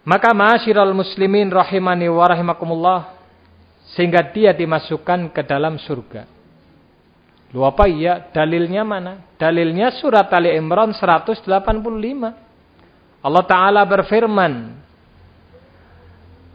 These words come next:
"Innama ya ayu-, <clears throat> kullu nafsin da'iqatul maut." Semua orang pasti akan mati.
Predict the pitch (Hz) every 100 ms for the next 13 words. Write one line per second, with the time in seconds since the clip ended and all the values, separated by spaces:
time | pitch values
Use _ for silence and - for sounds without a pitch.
0 | - - - 147 190 208 202 202 196 170
1 | 185 196 196 185 196 185 - 190 165 135
2 | 107 - _ _ _ _ 190 233 220 190
3 | 214 226 - 196 175 214 214 202 208 202
4 | 208 208 202 214 240 240 240 - 185 185
5 | 185 170 170 214 208 156 - - 190 190
6 | 208 208 226 233 196